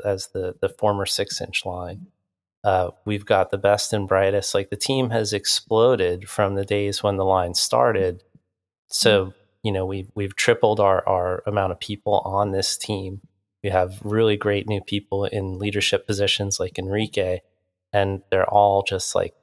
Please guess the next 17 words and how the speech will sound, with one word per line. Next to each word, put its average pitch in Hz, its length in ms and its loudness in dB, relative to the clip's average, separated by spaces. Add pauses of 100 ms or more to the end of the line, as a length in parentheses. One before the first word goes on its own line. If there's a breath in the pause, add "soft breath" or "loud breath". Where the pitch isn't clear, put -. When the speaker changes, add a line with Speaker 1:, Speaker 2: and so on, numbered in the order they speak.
(120)
Speaker 1:
fans, - 840 -6
you 101 100 -10
know. - 240 -12 (640)
So - 220 -8
I 92 80 -16
can't 92 240 0
wait 92 180 -6
to - 60 -4
see 95 280 -4
what - 160 -8
you 95 80 -8
guys 90 280 -4
think 92 220 -8
of - 160 -12
what's - 240 -6
next, - 440 -10
too. - 200 -10